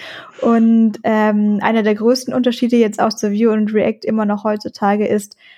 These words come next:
dass es schon vorkompiliert wird und dann quasi das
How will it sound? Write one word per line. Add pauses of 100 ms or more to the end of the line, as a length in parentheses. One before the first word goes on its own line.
(500)
dass
es
schon
vorkompiliert
wird
und
dann
quasi
das